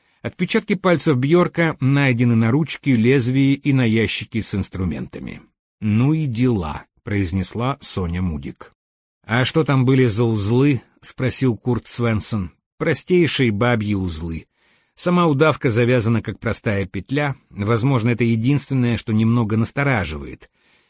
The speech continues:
Бьорк ходил под парусами и знал, как вяжутся настоящие узлы. Но кто может знать, насколько человека, который готовится к самоубийству, заботит форма узлов? Наркотики. Согласно результатам токсикологической экспертизы,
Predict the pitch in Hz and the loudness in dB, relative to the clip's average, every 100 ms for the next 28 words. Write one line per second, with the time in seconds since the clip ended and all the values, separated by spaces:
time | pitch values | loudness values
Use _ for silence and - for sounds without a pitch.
0 | _ - 87 175 190 180 - 175 165 170 | _ -8 0 4 4 2 -2 0 2 2
1 | 147 151 127 147 143 - 170 165 151 143 | 2 0 0 0 0 0 0 2 2 2
2 | 117 151 131 98 104 92 98 117 104 104 | 2 2 0 -2 -4 -4 -2 0 -2 -4
3 | - 110 107 - 151 151 - - 92 87 | -2 -2 -2 -2 0 0 -2 -6 -6 -4
4 | 85 78 71 65 _ _ _ _ - 143 | -6 -8 -12 -14 _ _ _ _ -2 0
5 | 160 - 190 175 135 131 117 131 113 113 | 0 2 4 4 4 2 2 2 0 -2
6 | 110 - 123 104 110 - 107 107 127 131 | -4 0 -2 0 -4 -2 0 2 0 0
7 | 123 110 104 101 95 95 104 98 104 - | -4 -4 -4 -4 -2 -2 -2 -2 -6 -4
8 | 113 107 101 127 - 110 95 104 92 104 | 0 0 2 0 0 -6 -4 -2 -2 -2
9 | 104 90 - 113 92 95 95 90 82 69 | -4 -8 -2 -2 0 0 -2 -4 -6 -10
10 | - - _ _ _ _ _ _ _ _ | -16 -20 _ _ _ _ _ _ _ _
11 | _ - 98 101 - 139 135 - 117 - | _ -6 -4 -2 0 -2 -2 -6 -8 -10
12 | _ _ _ _ - - 208 190 180 175 | _ _ _ _ -10 -2 2 2 4 2
13 | 143 160 185 180 170 147 139 - 143 151 | 2 0 2 2 2 0 0 -4 -2 0
14 | 143 143 139 - 131 - 156 139 190 165 | 2 0 -2 0 -2 -2 -4 -2 -2 0
15 | 165 | 0